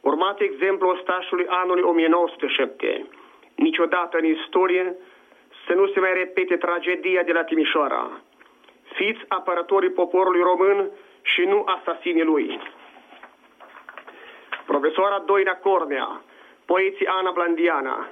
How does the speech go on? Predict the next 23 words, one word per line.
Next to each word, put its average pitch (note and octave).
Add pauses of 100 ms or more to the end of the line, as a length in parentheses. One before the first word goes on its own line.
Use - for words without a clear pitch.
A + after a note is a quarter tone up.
(120)
Dan F#3
Deșliu, E3 (180)
Mircea G3
Dinescu F3
și E3
alții D#3 (140)
s-au F#3+ (140)
opus G3 (460)
și D#3+
se F3+
opun F3+ (120)
cu G#3+
toată G#3
energia F3+
contra E3+
întunericului C#3+
comunist. D#3 (1400)
Preotul F3+
reformat F3
Teocheș F3
Laslo, A#2 (380)
simbol F#3
al F3